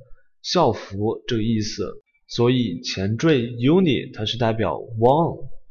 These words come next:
然后后面这个后缀I T Y呢，它是代表一种性质和状态。我们把三个合在一起，就是单一的生命的状态。哎，我们刚才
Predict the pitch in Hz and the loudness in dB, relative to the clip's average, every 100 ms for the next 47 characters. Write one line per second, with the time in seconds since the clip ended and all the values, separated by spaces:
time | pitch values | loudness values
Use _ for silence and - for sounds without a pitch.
0 | - - - - 117 104 147 175 139 127 | -20 -20 -20 -6 0 2 4 4 2 2
1 | 113 101 - 156 127 117 135 113 - 107 | 2 2 0 2 2 4 4 4 -2 -2
2 | 113 127 135 127 151 160 101 95 117 104 | -2 0 2 4 4 4 0 -4 -8 -8
3 | 107 117 104 98 101 95 - 185 156 - | -2 0 0 -2 -4 -6 -2 0 0 -2
4 | 104 90 - 98 - 160 117 - 131 98 | -8 -8 -6 -8 -4 -4 -4 -4 -4 -4
5 | - - - - _ 110 123 131 78 - | -8 -18 -16 -16 _ 0 2 2 0 0
6 | 135 135 - 104 101 147 131 - 104 - | 0 0 -2 -4 0 0 0 -4 -8 -4
7 | 107 - 98 - - - - - - 131 | 0 0 -2 -8 -16 -20 -20 -14 2 4
8 | 131 135 139 139 139 110 78 - - - | 4 2 2 2 4 2 0 -6 -2 0
9 | 139 139 143 113 92 - - 113 95 95 | 2 2 2 2 -2 -8 -2 0 0 0
10 | 147 107 101 - 123 90 - _ _ - | 0 0 -2 -2 -2 -2 -6 _ _ -12
11 | - 95 - 117 107 123 139 120 113 113 | -6 -6 -2 0 2 2 2 2 2 0